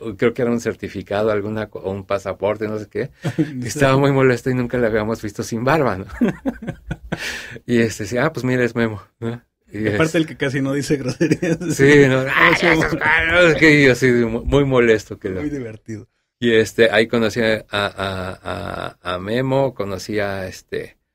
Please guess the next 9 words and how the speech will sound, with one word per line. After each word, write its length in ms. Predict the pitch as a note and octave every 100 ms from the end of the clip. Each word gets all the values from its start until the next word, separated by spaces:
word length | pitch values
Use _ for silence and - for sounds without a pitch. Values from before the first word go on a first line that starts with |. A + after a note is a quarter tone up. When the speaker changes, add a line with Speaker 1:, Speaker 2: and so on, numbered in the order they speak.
| _ _ _ _
Speaker 1:
a 80 | F#2+
este 300 | F2+ - G2
Polito, 720 | - G#2 G#2 A#2 - A#2+ A#2 - _ _ _ _ _
Polo 260 | A2+ G#2+ F#2+
Gil. 320 | A2+ A2+ A#2+ _ _ _ _ _
Había 280 | - B2+ E3
muchos 300 | F#3 F#3+ E3+
ingenieros 420 | D3 A2+ G#2 G2+
que 140 | -